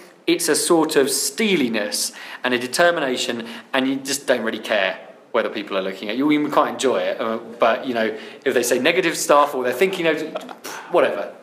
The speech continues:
whatever. I'm, I'm going this way, and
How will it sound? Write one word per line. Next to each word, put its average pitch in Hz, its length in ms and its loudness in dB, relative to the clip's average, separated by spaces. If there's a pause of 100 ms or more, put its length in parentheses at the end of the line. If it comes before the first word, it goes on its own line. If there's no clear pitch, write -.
(280)
whatever. 131 220 6
I'm, 165 220 4
I'm 185 240 4
going 165 220 8
this 160 200 -2
way, 127 400 4 (280)
and 127 260 0